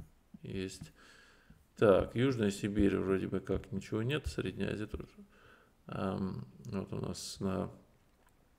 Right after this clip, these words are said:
Алиутских островах, Камчатка, Курилы молчат. Япония у нас вот здесь на севере острова, а, Хансю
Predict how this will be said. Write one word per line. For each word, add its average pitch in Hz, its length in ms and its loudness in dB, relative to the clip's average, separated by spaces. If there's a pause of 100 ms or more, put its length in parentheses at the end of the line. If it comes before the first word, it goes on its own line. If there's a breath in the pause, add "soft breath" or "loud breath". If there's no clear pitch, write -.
(320)
Алиутских 110 540 0
островах, 101 560 4
Камчатка, 107 640 6
Курилы 92 520 0
молчат. 117 680 2 (500 loud breath)
Япония 110 1040 6
у 98 80 -4
нас 98 320 0
вот - 140 -6
здесь 95 360 -4
на 90 140 -2
севере 95 640 4
острова, 95 640 0 (500 loud breath)
а, 92 160 -4
Хансю 101 720 6